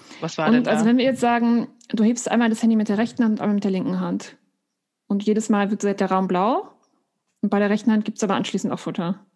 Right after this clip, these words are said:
Speaker 1: Innerhalb einer Minute.
Speaker 2: Aha. Ja, also stand da grad
Speaker 1: Also
Speaker 2: nicht.
Speaker 1: ma-,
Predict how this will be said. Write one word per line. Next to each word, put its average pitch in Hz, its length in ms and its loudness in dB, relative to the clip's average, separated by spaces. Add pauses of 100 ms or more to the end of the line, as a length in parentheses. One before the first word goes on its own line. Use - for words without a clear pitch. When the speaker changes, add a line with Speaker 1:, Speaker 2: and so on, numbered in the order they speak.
(880)
Speaker 1:
Innerhalb 180 280 -2
einer 170 160 -2
Minute. 165 420 -6 (1400)
Speaker 2:
Aha. 208 320 2 (200)
Ja, 214 220 4
also 220 180 0
stand 202 180 0
da 190 80 0
grad 185 240 -4
Speaker 1:
Also 233 140 0
Speaker 2:
nicht. 240 200 0
Speaker 1:
ma-, - 60 -20